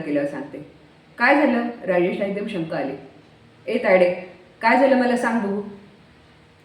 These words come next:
मला सांग, काय झालं? आईला सांगायच्या आधी मला सांग." "अरे राजेश, नको, चल आपण घरात बसूया आणि बोलूया." राजेश एकदम रागात आला. "काय झालं ताई, मला सांगतेस का?" "अरे काय सांगू तुला, काल संध्याकाळी ती सुप्रिया माझ्या घरी आली होती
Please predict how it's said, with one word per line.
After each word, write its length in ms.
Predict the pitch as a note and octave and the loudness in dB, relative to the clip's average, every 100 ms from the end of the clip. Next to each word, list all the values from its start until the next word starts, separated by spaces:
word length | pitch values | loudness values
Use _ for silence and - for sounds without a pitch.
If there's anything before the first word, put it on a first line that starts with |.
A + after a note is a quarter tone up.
| _ _ - - | _ _ -20 -10
मला 200 | G#3 C#4 | 0 2
सांग, 240 | D4 G#3 - - | 2 -2 -6 -6
काय 180 | F#3 F#3 | 0 2
झालं? 160 | F#3 F#3+ | 2 0
आईला 340 | F#3 A#3+ C4 | 0 2 2
सांगायच्या 320 | B3+ A3+ A3+ | 2 -2 -4
आधी 100 | G#3+ | -4
मला 240 | G3 E3+ E3 | -2 -2 -2
सांग." 160 | E3+ F3 - - - - - - | -6 -10 -14 -20 -20 -20 -20 -6
"अरे 440 | G3 G#3 G#3+ - | 0 2 2 -2
राजेश, 360 | F3 E3+ E3+ E3+ | -2 0 0 -2
नको, 220 | F3+ D#3+ | -4 -4
चल 340 | E3 F#3+ F#3+ - | -4 -2 -2 -4
आपण 180 | G#3 | -6
घरात 320 | G#3 A3+ A#3 A3+ | -4 0 0 -2
बसूया 240 | A#3 G#3+ | -4 -2
आणि 120 | G3 | -2
बोलूया." 300 | E3+ D3+ C#3+ - - - - - - | -2 -4 -6 -8 -16 -20 -20 -20 -14
राजेश 320 | E3+ F3+ F#3 F#3+ | -2 0 0 0
एकदम 280 | F3+ F#3+ | -2 -2
रागात 300 | D#3+ D3 D#3 | -2 -2 -4
आला. 120 | D3+ D3+ | -6 -8
"काय 380 | - G3+ C4 | -4 -2 0
झालं 160 | B3 A#3 | 0 0
ताई, 120 | G3+ | -2
मला 200 | G3+ G#3 | -2 -4
सांगतेस 440 | G3 F3+ A3 A3+ - | -4 -6 -6 -10 -10
का?" 180 | F3 F3 - - - - - - | -10 -10 -16 -20 -20 -20 -20 -10
"अरे 120 | F3+ G3 | -6 -2
काय 240 | A3 A#3+ | 0 0
सांगू 240 | A#3+ A3+ F3+ | 0 -2 -2
तुला, 280 | F3 E3 E3+ - - - - | -4 -4 -8 -12 -20 -16 -4
काल 120 | B3 | -2
संध्याकाळी 500 | B3 A#3 B3 B3 A#3 | 2 2 4 2 2
ती 60 | A#3+ | 0
सुप्रिया 360 | G#3+ G3 G#3 | -2 0 0
माझ्या 240 | F#3+ F3+ F3 | 2 2 2
घरी 200 | E3 D#3+ | 2 0
आली 140 | D#3 | -2
होती 320 | D3+ D3+ - | -6 -8 -14